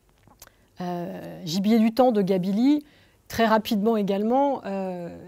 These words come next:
il m'a, il m'a été, euh, très utile parce que déjà c'est une sorte d'uchronie théâtrale, donc il m'a permis de reprendre aussi cette méthode,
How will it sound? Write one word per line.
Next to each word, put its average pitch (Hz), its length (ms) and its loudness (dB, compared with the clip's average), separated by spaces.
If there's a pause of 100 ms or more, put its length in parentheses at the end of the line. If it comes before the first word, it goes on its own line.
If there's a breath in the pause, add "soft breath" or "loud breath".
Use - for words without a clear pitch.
(140)
il 214 220 -2
m'a, 190 480 -4
il 196 180 -4
m'a 196 160 -2
été, 196 380 -2
euh, 175 80 -2
très 247 340 0
utile 233 560 2
parce - 240 -8
que 226 260 0
déjà 214 460 -2
c'est - 240 -6
une 220 80 2
sorte 226 280 2
d'uchronie 226 440 0
théâtrale, 220 500 -4
donc 180 200 -14
il 185 80 -10
m'a 180 100 -10
permis 190 300 -10
de 170 120 -8
reprendre 208 540 -2
aussi 202 220 -6
cette 180 240 -10
méthode, 190 500 -6